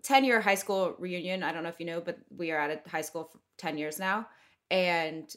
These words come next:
there has been a Facebook group created, and one of the people was, like, updating about their lives, and it was like, "This is my fourth move. I've moved four times in ten years." And I was like, "If I had moved four times, I would call that a win."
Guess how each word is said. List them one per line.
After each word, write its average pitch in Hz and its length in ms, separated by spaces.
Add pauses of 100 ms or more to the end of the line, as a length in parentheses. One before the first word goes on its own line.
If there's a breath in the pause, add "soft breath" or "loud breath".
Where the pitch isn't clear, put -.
(160)
there 170 200
has 170 180
been 175 300
a 175 60
Facebook 226 600
group 160 300 (160)
created, 147 600
and 165 220
one 190 140
of 202 40
the 196 60
people 165 640 (300)
was, 170 160
like, 160 160
updating 160 400
about 156 180
their 160 80
lives, 147 400
and 165 140
it 131 100
was 160 160
like, 151 300
"This 202 180
is 196 100
my 196 120
fourth 196 340
move. 185 340
I've 160 160
moved 190 220
four 185 220
times 165 340
in 156 80
ten 156 200
years." 147 260
And 175 100
I 170 60
was 165 100
like, 170 180
"If 190 160
I 180 200
had 277 180
moved 302 300
four 175 240
times, 156 500
I 165 160
would 160 160
call 160 200
that 151 120
a 143 60
win." - 340